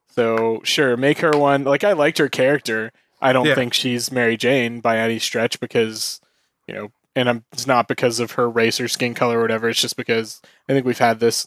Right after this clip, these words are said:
Speaker 1: conversation on the podcast before. Like, Mary Jane is just, like, this sort of outgoing, bubbly, bombastic, like,
Speaker 2: Yeah, party girl,
Speaker 1: curvy,
Speaker 2: right?
Speaker 1: curvy, vivacious, uh, uh, character kind of thing that
Speaker 2: Yeah.
Speaker 1: is just n-, the exact, like, the exact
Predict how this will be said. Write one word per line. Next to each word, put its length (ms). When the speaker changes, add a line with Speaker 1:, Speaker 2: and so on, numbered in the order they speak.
Speaker 1:
conversation 580
on 40
the 60
podcast 380
before. 320
Like, 260
Mary 260
Jane 280
is 140
just, 260
like, 180
this 180
sort 320
of 140
outgoing, 520
bubbly, 400
bombastic, 920
like, 320
Speaker 2:
Yeah, 160
party 260
girl, 160
Speaker 1:
curvy, 100
Speaker 2:
right? 120
Speaker 1:
curvy, 320
vivacious, 1000
uh, 340
uh, 300
character 480
kind 200
of 60
thing 320
that 200
Speaker 2:
Yeah. 120
Speaker 1:
is 140
just 380
n-, 140
the 180
exact, 420
like, 220
the 120
exact 460